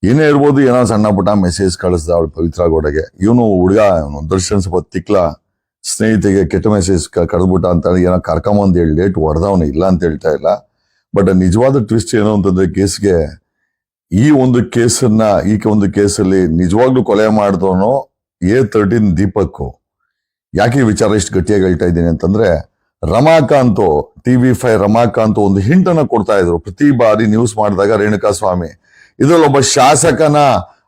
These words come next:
ಅಕ್ಕನ ಮಗ ಇದ್ದಾನೆ ಅಂತ. ನಮ್ಗೆ ಅವಾಗ ಗೊತ್ತಾಗಿದ್ದು ಎ ತರ್ಟೀನ್ ದೀಪಕ್ ಅಂತ.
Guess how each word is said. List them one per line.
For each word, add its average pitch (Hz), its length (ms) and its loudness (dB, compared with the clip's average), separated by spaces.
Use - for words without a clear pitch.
ಅಕ್ಕನ 143 320 0
ಮಗ 139 200 2
ಇದ್ದಾನೆ 113 340 2
ಅಂತ. 98 260 0
ನಮ್ಗೆ 98 500 -2
ಅವಾಗ 117 100 2
ಗೊತ್ತಾಗಿದ್ದು 101 560 0
ಎ 98 140 0
ತರ್ಟೀನ್ 95 420 -4
ದೀಪಕ್ 92 320 -4
ಅಂತ. 87 200 -8